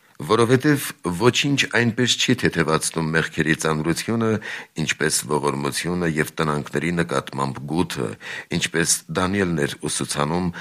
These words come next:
Նաբուկոդոնոսորին, երբ վերջինս հիվանդացել էր մեղքերից։ Նա հարցնում էր մարգարեին.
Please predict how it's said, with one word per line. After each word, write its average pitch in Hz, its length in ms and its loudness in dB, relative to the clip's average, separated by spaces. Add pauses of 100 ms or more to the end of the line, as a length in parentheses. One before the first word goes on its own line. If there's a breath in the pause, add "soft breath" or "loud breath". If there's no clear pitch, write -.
(200 loud breath)
Նաբուկոդոնոսորին, 80 1080 0 (460 loud breath)
երբ 73 240 0
վերջինս 101 500 2
հիվանդացել 80 640 0
էր 76 160 0
մեղքերից։ 67 600 -2 (400)
Նա 73 200 -2 (220)
հարցնում 85 500 -4
էր 62 160 -2
մարգարեին. 62 640 -4